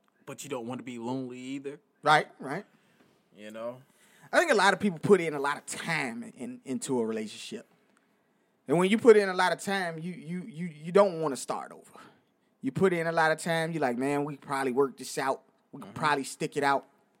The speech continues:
Speaker 2: But sometimes you just gotta be honest, man. You gotta be honest with yourself, and you gotta be honest with them. If the love ain't there no more, you, it's time to move on.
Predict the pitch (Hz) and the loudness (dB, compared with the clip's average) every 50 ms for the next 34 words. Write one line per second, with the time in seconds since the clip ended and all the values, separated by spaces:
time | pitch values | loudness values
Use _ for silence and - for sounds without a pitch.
0 | _ _ _ _ _ _ _ _ _ _ _ _ _ _ _ _ _ _ _ _ | _ _ _ _ _ _ _ _ _ _ _ _ _ _ _ _ _ _ _ _
1 | _ _ _ _ _ _ _ _ _ _ _ _ - 156 - - 269 269 - 254 | _ _ _ _ _ _ _ _ _ _ _ _ -2 0 2 2 0 0 0 -2
2 | 208 202 202 185 190 202 - - 214 208 208 208 196 185 190 214 226 208 175 135 | -2 -2 -2 -4 -6 -6 -2 0 0 0 0 0 0 0 2 2 2 2 0 -4
3 | - 147 139 143 156 165 180 - _ - 180 196 208 196 190 190 180 175 175 175 | -8 -8 -8 -8 -8 -8 -10 -12 _ -4 4 6 6 6 6 4 0 0 0 -2
4 | 165 165 160 143 - - - 214 247 240 240 214 196 190 180 190 180 185 180 175 | -6 -10 -10 -10 -4 4 6 6 6 6 4 -2 -2 0 0 0 2 0 0 0
5 | 170 160 - - 117 - 165 202 196 - _ _ _ _ _ _ _ _ _ _ | -2 -4 -8 -8 -2 0 0 0 0 -2 _ _ _ _ _ _ _ _ _ _
6 | _ _ _ - - - - - _ _ _ _ _ _ _ _ _ _ _ - | _ _ _ -16 -16 -16 -16 -20 _ _ _ _ _ _ _ _ _ _ _ -6
7 | - 147 147 147 151 143 160 202 226 233 214 185 214 208 208 180 160 185 226 247 | -6 -6 -6 -4 -4 4 8 8 8 8 8 2 0 -2 -4 -4 0 0 2 2
8 | 226 185 165 156 147 147 143 147 151 160 170 - 127 156 160 - - 214 202 208 | 0 -2 -4 -6 -4 -2 -2 -2 -2 -4 -6 -14 -14 -14 -12 -8 -6 -6 -4 -4
9 | 185 196 214 220 208 190 208 240 294 240 | -4 -2 -2 -2 -2 0 0 -2 -2 -2